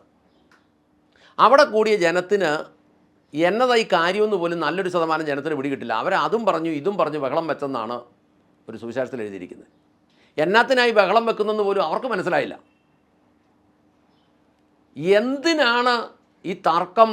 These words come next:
നടക്കുന്നതെന്ന് പോലും ജനത്തിന് മനസ്സിലായില്ല. നമ്മൾ മനസ്സിലാവുന്നു, ഞാൻ ഈ കഴിഞ്ഞ ദിവസങ്ങളിൽ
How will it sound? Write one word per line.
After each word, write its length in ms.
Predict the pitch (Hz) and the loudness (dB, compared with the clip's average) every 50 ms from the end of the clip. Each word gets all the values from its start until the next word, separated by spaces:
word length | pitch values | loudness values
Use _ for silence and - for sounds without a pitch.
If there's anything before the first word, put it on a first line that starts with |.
| 202 | 2
നടക്കുന്നതെന്ന് 580 | 165 156 165 160 160 190 185 185 175 165 175 165 147 | 0 0 0 0 -2 -2 -2 -2 -2 -2 -2 -4 -2
പോലും 240 | 139 139 147 147 151 - - _ _ _ _ _ _ _ _ _ _ _ _ _ _ _ 123 123 | -2 -2 -4 -6 -8 -14 -20 _ _ _ _ _ _ _ _ _ _ _ _ _ _ _ -8 -6
ജനത്തിന് 340 | 139 156 185 - - 277 - 180 | -4 -4 -4 -6 -6 -6 -6 -8
മനസ്സിലായില്ല. 460 | 135 120 - 95 78 76 73 - _ _ _ _ _ _ _ _ _ _ _ _ _ _ _ _ _ _ _ _ _ _ _ _ _ _ _ _ _ _ _ _ _ _ 123 | -8 -10 -12 -14 -16 -18 -18 -20 _ _ _ _ _ _ _ _ _ _ _ _ _ _ _ _ _ _ _ _ _ _ _ _ _ _ _ _ _ _ _ _ _ _ -4
നമ്മൾ 160 | 131 165 190 208 208 202 202 202 196 - - 156 151 | 0 4 6 8 8 8 8 8 6 2 -2 -2 -2
മനസ്സിലാവുന്നു, 580 | 160 165 160 202 185 160 156 156 151 139 131 151 185 - - _ _ _ _ _ _ _ _ _ _ _ - | -2 0 0 2 4 4 4 4 4 2 0 0 -2 -6 -14 _ _ _ _ _ _ _ _ _ _ _ -6
ഞാൻ 100 | 131 151 165 | -2 -2 0
ഈ 40 | 175 170 | 2 2
കഴിഞ്ഞ 160 | 165 165 180 180 | 2 2 2 2
ദിവസങ്ങളിൽ 400 | 170 - 175 165 165 160 131 135 | 0 0 0 0 0 0 0 -2